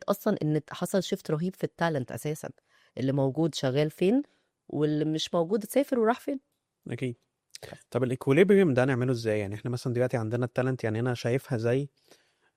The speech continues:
Speaker 2: إن هو في talent، ولسه مصر بتطلع talents كتير جدًا.
Speaker 1: Yes.
Speaker 2: بس اللي بيحصل إن في ناس كتير بتسافر بره.
Speaker 1: Yes.
Speaker 2: في ناس كتير، كتير مثلًا ممكن تكون، تكون بتشتغل remote مع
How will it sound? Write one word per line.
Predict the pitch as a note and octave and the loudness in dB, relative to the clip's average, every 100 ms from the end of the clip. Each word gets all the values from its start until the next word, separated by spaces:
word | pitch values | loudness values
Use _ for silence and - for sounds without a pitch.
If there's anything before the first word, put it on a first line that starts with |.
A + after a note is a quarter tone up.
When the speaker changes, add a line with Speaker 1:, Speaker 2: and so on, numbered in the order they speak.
| _ A2+ | _ -2
Speaker 2:
إن | |
هو | A#2 C3 | 2 2
في | C#3 C#3 | 2 2
talent، | C#3 E3+ - | 2 2 -4
ولسه | A2 A2 A#2+ - | -6 -2 -2 0
مصر | B2 - | -2 -4
بتطلع | A#2+ B2 A#2 | -2 0 0
talents | A#2+ A2+ - - | 0 -4 -6 -14
كتير | - A#2+ | -6 -4
جدًا. | A#2+ B2+ C3+ F#3+ - - | -2 0 0 -4 -6 -8
Speaker 1:
Yes. | C#3 - | -6 -4
Speaker 2:
بس | A#2+ A#2+ | -4 0
اللي | C#3+ | 2
بيحصل | B2 C#3 - D#3+ | 4 4 2 0
إن | - C3 E3 - _ | 2 2 0 -2 _
في | - | -2
ناس | A#2+ | -2
كتير | - - | -2 -6
بتسافر | A2 - A#2 | -4 -4 -2
بره. | A2+ A#2+ G3 - - | 0 0 -2 -8 -10
Speaker 1:
Yes. | C3+ C3+ - - _ _ - | -8 -8 -12 -20 _ _ -20
Speaker 2:
في | - | 0
ناس | C3 A#2 | 0 0
كتير، | - A#2 A2+ - - | -4 -4 -4 -4 -4
كتير | B2 A#2+ | 0 0
مثلًا | A#2 B2 | 2 0
ممكن | A#2 | -2
تكون، | - - A2 G#2 - A2+ | -6 -4 -2 -2 -6 -8
تكون | - A#2 | -4 -4
بتشتغل | A2+ - B2 A#2 | -2 0 2 2
remote | B2 B2 | 0 0
مع | G2 | -4